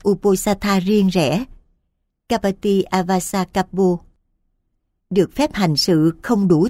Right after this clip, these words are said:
tỳ khưu. Kapati Anumati Kapo. Được phép thực hành theo tập quán. Kapati Asina Kapo.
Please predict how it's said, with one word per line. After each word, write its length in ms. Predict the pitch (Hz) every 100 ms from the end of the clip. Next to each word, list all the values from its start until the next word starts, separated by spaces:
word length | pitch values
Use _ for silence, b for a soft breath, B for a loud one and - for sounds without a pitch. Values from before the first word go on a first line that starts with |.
| -
tỳ 200 | 190 139
khưu. 280 | - 214 202 190 _ _ _ _ _ _
Kapati 580 | - 226 196 196 208 196
Anumati 800 | 180 196 185 196 185 190 180 202
Kapo. 520 | 180 208 - 202 190 180 _ _ _ _ _ _ _ _ _ _ _ -
Được 260 | 185 147
phép 260 | - 302 -
thực 180 | 220 -
hành 280 | 185 151 139
theo 160 | 226
tập 200 | 190 175 202 -
quán. 320 | 196 220 302 - _ _ _ _ _ _ _ _
Kapati 640 | - 214 196 190 202 196 185
Asina 680 | - 196 190 - 196 180 180
Kapo. 520 | 196 185 - 190